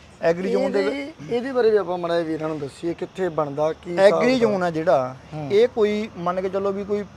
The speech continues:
Speaker 1: ਛੋਟੀ ਜਿਹੀ ਕੰਪਨੀ ਨਹੀਂ ਹੈਗੀ।
Speaker 2: ਹੂੰ।
Speaker 1: ਮ-, ਦੇਸ਼ ਦੇ ਵਿੱਚ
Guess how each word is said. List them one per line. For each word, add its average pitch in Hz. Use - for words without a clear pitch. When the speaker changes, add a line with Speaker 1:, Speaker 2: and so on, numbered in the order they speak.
Speaker 1:
ਛੋਟੀ 226
ਜਿਹੀ 247
ਕੰਪਨੀ 185
ਨਹੀਂ 143
ਹੈਗੀ। 123
Speaker 2:
ਹੂੰ। 165
Speaker 1:
ਮ-, 170
ਦੇਸ਼ 160
ਦੇ 190
ਵਿੱਚ -